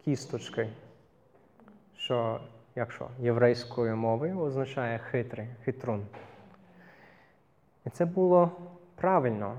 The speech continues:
Якщо читаємо наступні вірші, з двадцять п'ятого по, ні, е, е, цей, з п'я-, з двадцять п'ятого розділу знову, з двадцять сьомого по тридцять четвертий.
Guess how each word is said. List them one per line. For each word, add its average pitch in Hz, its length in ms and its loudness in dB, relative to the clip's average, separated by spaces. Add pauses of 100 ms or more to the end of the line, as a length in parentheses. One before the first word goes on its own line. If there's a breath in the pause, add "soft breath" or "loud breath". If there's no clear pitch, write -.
Якщо 127 220 -4
читаємо 139 720 6
наступні 131 460 0
вірші, 170 520 0 (840 soft breath)
з 131 80 -2
двадцять 127 320 4
п'ятого 139 400 6
по, 123 400 4 (1000 loud breath)
ні, 120 160 -2
е, 113 260 -2
е, 120 220 0
цей, 113 280 -4
з 113 80 -8
п'я-, 143 300 4
з 123 100 -4
двадцять 143 300 4
п'ятого 120 680 2
розділу 175 420 8
знову, 147 360 6 (460 loud breath)
з 127 60 -6
двадцять 139 280 4
сьомого 156 320 8
по 139 140 4
тридцять 135 300 0
четвертий. 127 460 -2